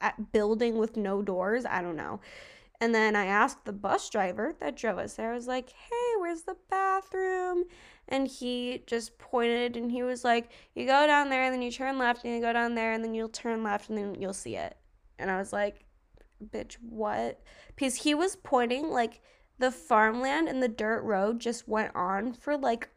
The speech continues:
miles. And I'm like, uh,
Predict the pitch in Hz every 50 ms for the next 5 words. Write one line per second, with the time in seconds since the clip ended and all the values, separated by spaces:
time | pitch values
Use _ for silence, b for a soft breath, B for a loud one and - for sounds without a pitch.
0 | _ - 226 226 220 220 220 208 202 196 185 180 - 85 85 95 - 123 - -
1 | - - 226 226 226 220 220 220 220 220 - _ _ _ _ _ _ _ - -
2 | - _ _ _ _ _ _ _ _ _ _ _ _ _ _ _ _ - 240 240
3 | 226